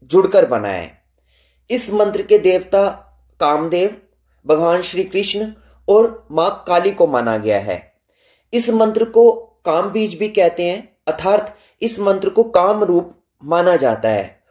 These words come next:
और इस मंत्र में राधा कृष्ण जी के प्रेम की शक्ति का वास रहता है।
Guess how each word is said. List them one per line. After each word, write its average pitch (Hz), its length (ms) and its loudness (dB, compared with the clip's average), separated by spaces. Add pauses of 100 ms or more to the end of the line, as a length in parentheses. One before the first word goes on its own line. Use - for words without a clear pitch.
(160)
और 226 340 4 (240)
इस 220 180 -10
मंत्र 208 300 -4
में 208 320 -6 (240)
राधा 175 320 2
कृष्ण 208 440 -6 (100)
जी 170 160 -10
के 196 160 0
प्रेम 190 380 -2
की 202 100 -4
शक्ति 180 400 -2
का 190 400 -2 (360)
वास 185 400 0
रहता 110 300 -2
है। 92 380 -8